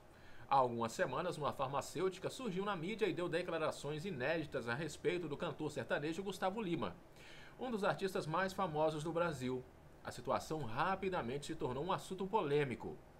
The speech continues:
principalmente entre os fãs do embaixador. Eloá Soares afirmou que Gustavo, que atualmente tem um relacionamento com a modelo Andressa Suíta,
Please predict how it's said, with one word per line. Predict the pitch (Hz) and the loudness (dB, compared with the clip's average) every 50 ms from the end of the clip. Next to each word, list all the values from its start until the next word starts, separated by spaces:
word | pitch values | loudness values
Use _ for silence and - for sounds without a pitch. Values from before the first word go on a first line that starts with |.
| - | -16
principalmente | - - - - 123 107 101 120 143 160 156 - | -14 -8 0 2 2 4 4 2 0 0 -2 -2
entre | 139 - 175 | -2 -2 -2
os | 202 190 - | -2 -2 0
fãs | - - 160 170 170 170 | 2 2 2 2 2 0
do | 156 170 185 190 180 - - | 4 6 6 6 6 4 -2
embaixador. | 147 160 180 190 160 147 143 - - - - 151 120 113 113 - - - - - - - - - - - - - - - - - | -4 -2 -2 2 2 2 2 2 2 0 0 0 2 2 0 0 -2 -4 -8 -10 -10 -12 -14 -16 -16 -16 -18 -18 -18 -6 4 8
Eloá | 269 269 233 196 185 180 | 8 8 8 6 4 4
Soares | 175 - 170 135 123 139 151 143 131 147 | 2 2 4 6 8 8 6 6 4 0
afirmou | 147 - - 170 143 135 143 143 | 0 0 0 -2 0 2 2 2
que | - - 156 | 2 2 0
Gustavo, | 170 214 - - - - 156 180 190 165 123 113 87 85 - - - | 0 -2 -2 0 2 4 6 6 6 6 4 0 -4 -6 -8 -6 -2
que | - | -2
atualmente | 104 - - 147 123 110 120 131 139 - - | 0 2 4 2 2 2 2 -2 -4 -4 -4
tem | - 147 147 | -4 -4 -2
um | 120 | -2
relacionamento | 131 165 156 139 - 151 139 113 107 123 135 131 - - | 0 0 0 -2 -2 -2 -2 -2 0 -2 -2 -4 -4 -4
com | - 127 | -4 -2
a | |
modelo | 123 123 110 101 127 127 135 135 | -2 -2 0 2 2 4 4 2
Andressa | 120 117 120 117 113 - 143 | 2 2 0 0 0 0 -4
Suíta, | 127 - 226 190 175 226 220 - - 110 90 - - | -6 -2 0 2 2 2 2 2 2 2 2 2 -2